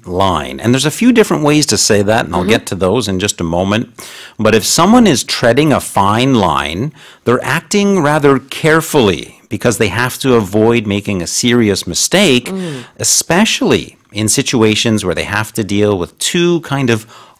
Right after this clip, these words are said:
Speaker 1: opposite things, in this case, balancing the demands of one country over another.
Speaker 2: Right.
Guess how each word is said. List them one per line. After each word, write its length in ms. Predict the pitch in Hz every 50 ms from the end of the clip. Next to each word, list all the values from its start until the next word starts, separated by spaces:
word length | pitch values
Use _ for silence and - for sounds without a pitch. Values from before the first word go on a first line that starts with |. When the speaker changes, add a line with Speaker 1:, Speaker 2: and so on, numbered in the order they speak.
| _ -
Speaker 1:
opposite 680 | - 120 139 143 - 156 147 - - - 123 113 - -
things, 600 | - - - 139 123 107 92 82 82 78 - -
in 100 | 87 87
this 180 | 104 104 -
case, 300 | - - 110 98 92 -
balancing 720 | 82 - 101 92 104 110 110 107 98 - - 110 98 98
the 80 | 90 90
demands 460 | 85 90 92 95 98 98 98 98 90
of 140 | 90 80 85
one 220 | 92 101 110 107
country 560 | 87 - 113 104 90 - - 98 98 95 92 - - - - - - _ -
over 320 | 98 95 87 85 87 87
another. 480 | 92 92 82 73 - - - - - - _ -
Speaker 2:
Right. 400 | 160 165 160 151 - 82 -